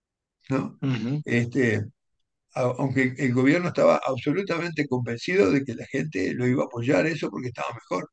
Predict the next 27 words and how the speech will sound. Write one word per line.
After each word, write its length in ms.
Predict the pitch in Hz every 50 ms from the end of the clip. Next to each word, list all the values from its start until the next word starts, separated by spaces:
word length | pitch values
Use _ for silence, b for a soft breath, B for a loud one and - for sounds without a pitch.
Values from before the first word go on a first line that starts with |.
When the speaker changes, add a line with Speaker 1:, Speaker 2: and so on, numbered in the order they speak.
| _ -
Speaker 1:
¿no? 160 | 127 151 - _ _ b b b b b b b b b
Este, 400 | - - 120 117 - 120 107 104 - -
Speaker 2:
Sí. 60 | - 127 117
Speaker 1:
me 120 | 120 135
parece 340 | 127 143 151 175 175 214 233
que 280 | - 185 185 175 147 139
no 140 | 156 160 151
sé 160 | - 233 233
qué 100 | 185 202
fue 140 | - 208 180
más 120 | 175 160
grande, 420 | 147 175 190 190 170 127 107 101 - _ _ _ _ _ _ _ _ _
si 180 | - - 143 143
la 80 | 147 143
alegría 380 | 143 143 143 160 170 190 202 180
de 100 | 185 180
los 100 | 165 120
frente 260 | 156 156 151 143 143
amplistas 460 | 139 139 156 196 196 - - - - - -
o 80 | 139 143
la 160 | 143 135 135
tristeza 460 | 135 131 113 - 156 160 - 165 135
de 100 | 135 131
los, 180 | 127 117 117 113 -
de 80 | 117 117
los 80 | 117 117
gobernantes. 520 | 120 110 120 139 165 175 160 127 - -